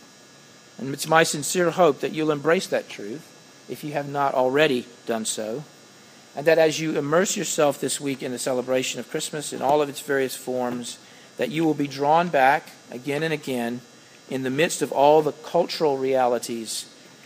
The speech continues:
that are attached to Christmas. Uh, my hope is that you'll be drawn back to this one central spiritual reality, and that is the incarnation of Jesus Christ. It's my hope and prayer that you will remember the deep and rich significance of that.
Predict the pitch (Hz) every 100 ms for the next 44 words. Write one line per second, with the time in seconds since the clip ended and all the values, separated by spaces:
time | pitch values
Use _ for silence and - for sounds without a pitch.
0 | - - 135 123 117 123 117 117 113 -
1 | 165 - 127 - 117 - 110 - - -
2 | - - - - - 127 117 131 139 180
3 | 160 139 147 139 131 139 139 131 135 -
4 | 135 - 139 135 131 - - 127 - 120
5 | 104 - - 143 123 117 107 107 104 101
6 | - 101 101 - - - 120 120 117 113
7 | 117 127 123 - 120 117 113 117 110 101
8 | 110 104 - - 87 - - - - -
9 | - - - - - - 123 139 135 147
10 | 147 131 117 156 160 135 127 123 131 127
11 | 123 123 131 156 160 120 117 117 135 131
12 | 120 127 - - 123 120 123 120 117 107
13 | - 120 139 165 117